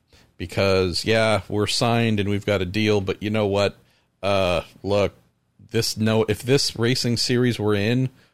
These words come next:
where we're doing this hybrid thing, where the actual electrification side is the very small slice of the pie, the minute that starts to look and feel old-timey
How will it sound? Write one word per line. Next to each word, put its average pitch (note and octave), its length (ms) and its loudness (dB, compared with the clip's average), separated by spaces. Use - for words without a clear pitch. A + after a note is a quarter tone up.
where G#2+ 120 0
we're G2 80 2
doing G#2+ 400 0
this G#2 140 -2
hybrid A2 420 -2
thing, A2 480 -2
where F#2+ 120 -2
the F2 180 -2
actual F#2 420 0
electrification A2 960 -4
side G#2+ 340 0
is - 160 -6
the F2+ 140 -2
very A2 260 -2
small G#2+ 400 -2
slice B2 420 -2
of C3 40 -6
the A#2 60 0
pie, D#3 480 -2
the A2+ 100 2
minute A#2+ 460 2
that C3 200 0
starts B2+ 400 0
to - 100 -2
look A2+ 260 0
and A2+ 160 -2
feel A#2+ 400 0
old-timey B2 840 0